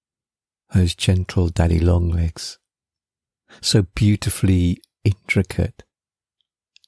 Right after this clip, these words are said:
and looking unbelievably fragile. For some strange reason, they remind me of Buddhist prayer flags, writing prayers upon the wind,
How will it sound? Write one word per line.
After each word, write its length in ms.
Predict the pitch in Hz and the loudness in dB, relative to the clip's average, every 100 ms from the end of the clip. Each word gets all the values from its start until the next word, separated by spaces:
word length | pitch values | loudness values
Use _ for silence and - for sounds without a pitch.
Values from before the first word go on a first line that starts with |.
| _ _ _ | _ _ _
and 340 | 104 95 90 - _ _ _ - | 2 2 0 -6 _ _ _ -2
looking 320 | 117 - 110 | -2 2 2
unbelievably 960 | 98 95 95 95 92 95 90 85 90 82 | 2 2 2 4 4 2 2 -2 -2 -4
fragile. 840 | - 82 85 - 80 73 73 - _ _ _ _ _ _ _ _ _ _ _ _ _ _ _ _ _ _ _ _ 110 | -4 -4 -4 -2 -4 -2 -6 -12 _ _ _ _ _ _ _ _ _ _ _ _ _ _ _ _ _ _ _ _ -10
For 120 | 113 | -6
some 460 | - 120 110 104 95 | 0 2 4 2 0
strange 720 | - - 107 101 95 92 - | -4 -2 0 2 0 -4 -4
reason, 600 | 101 101 95 - 90 87 | -2 0 -2 0 0 2
they 140 | 90 | 2
remind 520 | 90 90 90 90 95 92 | 2 2 2 2 2 2
me 260 | 87 87 | 0 0
of 260 | 85 85 82 - - - _ | 0 -2 -6 -18 -20 -20 _
Buddhist 440 | - 104 101 90 - | -2 0 0 -2 -4
prayer 340 | - 92 92 | -2 2 0
flags, 800 | - - 82 80 85 - - - _ _ _ _ _ _ _ | 0 -2 0 0 -4 -12 -16 -16 _ _ _ _ _ _ _
writing 460 | 131 - - 87 85 | 0 0 2 0 0
prayers 560 | - 90 87 85 82 | 0 2 2 0 0
upon 360 | - - 82 80 | -6 -4 -2 0
the 80 | 78 | 0
wind, 540 | 80 80 80 78 80 | 0 0 0 -4 -8